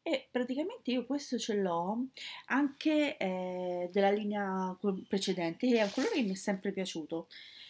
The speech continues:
Poi, eh, ho preso anche il kit perché era in offerta a nove euro e novanta, mentre solo lo smalto veniva, eh,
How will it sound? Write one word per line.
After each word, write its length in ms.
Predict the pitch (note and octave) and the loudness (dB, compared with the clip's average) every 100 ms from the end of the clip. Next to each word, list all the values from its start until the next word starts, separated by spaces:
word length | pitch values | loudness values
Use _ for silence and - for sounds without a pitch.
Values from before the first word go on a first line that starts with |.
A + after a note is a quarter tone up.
| - - - | 0 2 6
Poi, 500 | D#4 F3 E3+ F3 D#3+ _ - - - - - - | 6 8 2 0 -10 _ -20 -20 -20 -20 -16 -2
eh, 520 | F#3+ F3+ F3+ F3 - | 0 2 0 0 -2
ho 140 | D#4 | -2
preso 240 | E4+ D4+ G#3+ | 2 2 2
anche 240 | G#3 - | 0 0
il 200 | C#4+ D#4+ | -2 -2
kit 520 | - G3 F3+ - C#4 | -6 -6 -6 -2 -2
perché 320 | - G3+ - F3+ | 0 -4 0 2
era 180 | F3 | 4
in 120 | F#3 G3 | 2 0
offerta 420 | - A#3+ A#3+ F#3 | -2 -4 -2 -2
a 20 | |
nove 300 | F#3 G3 G3 | -2 0 0
euro 140 | G3 | 0
e 40 | G3 | 0
novanta, 380 | G3+ B3+ C4+ G3 | 0 -2 -4 -6
mentre 240 | F3 F#3+ | -6 -4
solo 180 | A#3 A3 | -2 0
lo 80 | G#3+ | 0
smalto 400 | A#3 C4 C4 A3 | -2 -4 -2 -2
veniva, 680 | F#3+ F#3+ G3+ G3+ G#3 G3+ - | 0 0 0 2 2 -2 -4
eh, 400 | F3+ F3 E3+ | -4 -2 -4